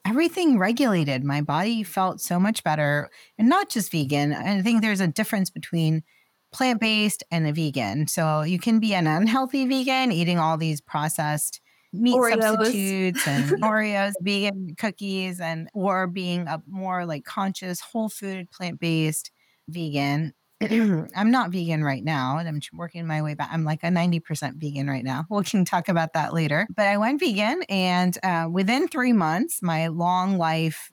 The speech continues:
Speaker 1: uh, standing P C O S that I'd had that had caused me to need fertility meds for some of my pregnancies, caused a loss of one of my pregnancies. And we can talk about gluten intolerance and how it is linked to miscarriage. It is linked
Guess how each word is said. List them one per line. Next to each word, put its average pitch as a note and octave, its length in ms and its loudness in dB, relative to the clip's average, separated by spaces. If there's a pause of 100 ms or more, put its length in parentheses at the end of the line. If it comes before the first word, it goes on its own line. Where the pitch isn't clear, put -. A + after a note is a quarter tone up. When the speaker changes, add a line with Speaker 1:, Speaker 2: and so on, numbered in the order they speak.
(120)
Speaker 1:
uh, D#3+ 280 -2
standing D#3+ 600 2
P - 180 -4
C F3 260 -2
O D3+ 100 2
S F3+ 320 -2
that E3+ 120 -2
I'd D#3 220 0
had D3+ 440 -4
that D3 120 -2
had D3 280 -4 (440)
caused D#3+ 360 -2
me D#3 140 0
to D#3+ 160 -6
need D3+ 180 0
fertility G#3+ 520 -2
meds F3+ 300 -2
for D#3 140 -8
some D#3+ 220 -6
of D#3 120 -2
my C#3+ 180 -2
pregnancies, D#3+ 840 -4
caused D3 480 -6
a D#3 120 -10
loss F#3+ 480 -4
of D#3+ 180 -10
one G3+ 180 -4
of F#3+ 80 -2
my E3 140 -2
pregnancies. C#3 920 -6 (580)
And D3+ 120 2
we D3+ 100 2
can D#3+ 200 -2
talk - 260 -6
about C#3 400 -2
gluten E3+ 380 2
intolerance D3+ 880 -2
and D#3 100 0
how E3 220 0
it D#3+ 100 0
is F#3 220 0
linked D#3+ 400 0 (100)
to F3+ 100 -4
miscarriage. G3 720 -2
It D3+ 140 -2
is D3+ 220 0
linked D3 360 -2